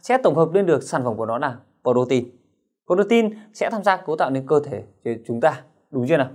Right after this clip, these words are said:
Đấy. Thì đó là thông tin đầu tiên về phân tử M A R N.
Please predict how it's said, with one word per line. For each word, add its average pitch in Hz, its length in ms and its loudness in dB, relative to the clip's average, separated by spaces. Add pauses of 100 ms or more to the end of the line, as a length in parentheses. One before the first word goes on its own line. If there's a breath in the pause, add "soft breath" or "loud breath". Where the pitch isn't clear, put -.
Đấy. 139 420 2 (500 soft breath)
Thì 143 80 2
đó 147 140 6
là 185 80 2
thông 175 160 0
tin 180 100 4
đầu 156 140 2
tiên 165 300 0
về 127 360 2 (280 loud breath)
phân 180 140 2
tử 127 180 4
M 123 120 2
A 143 200 4
R 151 40 0 (180)
N. 139 60 4